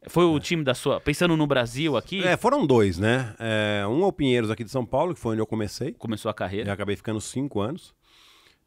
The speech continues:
Speaker 2: E o outro, com certeza, foi Brasília, que eu fiquei oito anos em Brasília, né? E,
Speaker 1: Calor
Speaker 2: né?
Speaker 1: pra caramba.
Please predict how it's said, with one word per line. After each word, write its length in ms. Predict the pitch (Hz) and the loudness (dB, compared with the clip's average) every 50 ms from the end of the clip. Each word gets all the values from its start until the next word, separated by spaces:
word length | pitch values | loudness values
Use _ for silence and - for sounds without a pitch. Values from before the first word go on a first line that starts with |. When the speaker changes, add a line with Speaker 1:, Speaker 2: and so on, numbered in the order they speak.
| _ _ | _ _
Speaker 2:
E 160 | - 123 117 | -10 -8 -4
o 60 | 131 127 | 0 2
outro, 220 | 113 120 - 143 | 2 2 0 -2
com 180 | - - 139 139 | -6 -6 -6 -4
certeza, 340 | - 147 127 - 113 113 117 | -4 -4 -4 -4 -4 -4 -4
foi 140 | - 123 113 | -4 -6 -4
Brasília, 360 | 117 120 107 87 80 85 87 | -2 -2 -2 -2 -4 -10 -10
que 60 | 95 | -12
eu 40 | 85 | -10
fiquei 180 | - - 123 - | -8 -8 -6 -2
oito 380 | - 131 131 139 - - 98 90 | 2 2 4 2 2 -2 -4 -4
anos 240 | 85 85 82 78 87 | -4 -6 -6 -8 -8
em 80 | 82 | -8
Brasília, 380 | 80 78 76 - 80 71 65 - _ _ _ _ _ _ - | -6 -8 -8 -10 -14 -18 -18 -20 _ _ _ _ _ _ -12
né? 400 | 85 85 90 92 92 87 82 80 | -10 -8 -6 -4 -4 -4 -4 -4
E, 540 | 80 82 85 82 80 80 78 78 78 78 80 | -4 -6 -6 -6 -6 -8 -8 -10 -10 -8 -2
Speaker 1:
Calor 320 | 123 113 95 90 110 127 | 0 0 2 2 2 0
Speaker 2:
né? 60 | 110 | 0
Speaker 1:
pra 80 | 92 95 | -2 -6
caramba. 320 | - 95 92 90 78 - | -8 -8 -8 -8 -10 -12